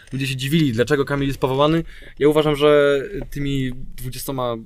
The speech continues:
czy dwudziestoma kilkoma minutami z Chile Kamil pokazał, dlaczego zasługuje i dlaczego powinien pojechać na ten mundial.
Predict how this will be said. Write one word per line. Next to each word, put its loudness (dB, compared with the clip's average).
czy -8
dwudziestoma -10
kilkoma -10
minutami -6
z -18
Chile -4
Kamil -6
pokazał, -6
dlaczego -6
zasługuje -4
i -2
dlaczego -4
powinien -6
pojechać -4
na -12
ten -8
mundial. -6